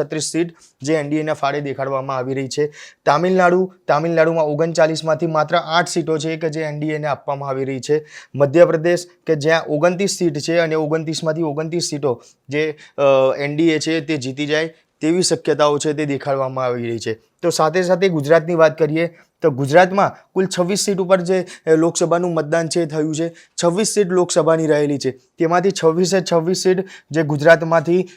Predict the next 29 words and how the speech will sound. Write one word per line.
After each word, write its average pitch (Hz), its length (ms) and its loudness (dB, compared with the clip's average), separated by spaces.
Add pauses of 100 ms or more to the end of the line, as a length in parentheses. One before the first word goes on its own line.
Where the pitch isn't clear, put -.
અ, 143 240 2
જે 135 140 -2
એન 147 240 0
ડી 180 120 2
એ 170 80 4
છે 165 200 -2
તેના 165 460 0
ફાળે 160 280 4
જઈ 151 180 -2
રહી 156 160 -2
છે 160 140 -2
તેવું 156 320 -2
અત્યારે 160 260 -2
તો 156 120 -6
જે 147 140 -2
આ 156 40 2
પરામર્શનો 151 640 -4
જે 151 140 -4
લેટર 147 320 0
વાયરલ 147 380 2
થઈ 135 300 -6
રહ્યો 131 280 -2
છે 147 180 -2 (340)
તેની 151 200 0
અંદર 156 200 0
જોવા 143 260 0
મળી 135 200 -4
રહ્યું 139 220 -2
છે. 160 200 -4